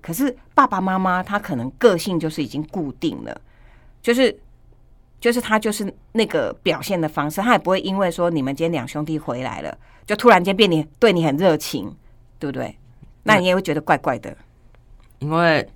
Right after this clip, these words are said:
Speaker 2: 我们出生以后，阿公阿嬷在照顾我们，可能他们在台中工作，也是习惯了两个人的生活。
Speaker 1: 嗯，没错，他们也要重新适应你们兄弟再回去，对不对？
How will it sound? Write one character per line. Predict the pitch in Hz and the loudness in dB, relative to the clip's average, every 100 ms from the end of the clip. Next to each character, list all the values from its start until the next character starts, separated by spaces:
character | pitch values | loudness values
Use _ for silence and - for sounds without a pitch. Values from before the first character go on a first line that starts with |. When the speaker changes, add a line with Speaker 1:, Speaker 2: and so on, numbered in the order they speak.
| - - - - | -20 -20 -20 -18
Speaker 2:
我 | - 135 | -8 -2
们 | 135 135 | -2 -2
出 | 127 156 147 | -4 -6 -2
生 | 156 156 143 | 0 -2 -2
以 | 117 113 | -4 -4
后， | 120 147 135 135 123 117 _ - - - - | -2 0 2 4 2 -2 _ -20 -20 -20 -8
阿 | 135 | -4
公 | 151 | 0
阿 | 147 | 2
嬷 | 147 139 | 2 2
在 | 143 | 0
照 | 135 139 | 0 0
顾 | 127 147 | 0 -4
我 | 117 | -2
们， | 101 98 87 | -2 -4 -6
可 | 123 | -6
能 | 117 120 120 - - | -4 -4 -6 -16 -14
他 | - 185 | -2 2
们 | 180 | 4
在 | 185 | 4
台 | 147 131 | 4 2
中 | 143 139 143 | 2 0 0
工 | 147 135 131 | 0 0 -2
作， | - 143 110 | -2 0 0
也 | 85 95 | -2 -4
是 | 147 123 | -2 -4
习 | - 107 | -4 -10
惯 | 110 123 117 | -4 -2 -2
了 | 95 82 | -2 -4
两 | 110 117 113 | 0 0 2
个 | 120 | -2
人 | 110 104 | 0 -2
的 | 113 | -4
生 | 110 113 113 | -2 -2 -2
活。 | 117 85 98 107 - | -4 -6 -8 -14 -12
Speaker 1:
嗯， | 160 135 247 - 160 | -10 -10 -12 -16 -16
没 | 160 139 | -14 -14
错， | - 180 156 | -10 -8 0
他 | 262 294 | 6 6
们 | 233 | 6
也 | |
要 | 165 | 2
重 | 202 165 175 | 0 -4 -2
新 | 208 | -4
适 | 208 208 | -4 -2
应 | 202 160 | 0 -2
你 | 127 | -2
们 | 127 | -4
兄 | 165 160 | -4 -4
弟 | 160 | -4
再 | 151 | -6
回 | 135 107 | -6 -8
去， | - - 131 - - - - - _ - - - - _ - | -10 -12 -12 -14 -20 -20 -20 -20 _ -20 -20 -20 -20 _ -8
对 | 160 | -6
不 | |
对？ | 143 139 | -4 -6